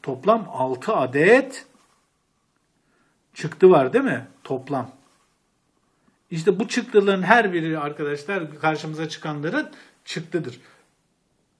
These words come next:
Ki bize de bu soruda neyi sordu? Yeşil pembe çıkma o-, çık-, olayının çıktısı.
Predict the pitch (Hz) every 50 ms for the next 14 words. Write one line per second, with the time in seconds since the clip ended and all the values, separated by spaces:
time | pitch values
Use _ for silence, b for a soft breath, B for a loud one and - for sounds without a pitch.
0 | _ _ - - 294 - 214 190 208 247 240 240 233 226 233 - 247 226 220 214
1 | 233 226 240 254 262 247 254 196 190 190 277 294 262 202 143 135 139 160 190 185
2 | - 262 277 - - - 190 185 190 196 240 - - - 190 185 - 180 196 190
3 | 160 156 165 - - - - _ _ _ _ _ _ _ _ _ _ _ _ -
4 | 180 160 - - - b b b b b b 190 160 170 175 175 175 202 240 208
5 | - - 165 151 - - 147 - - 117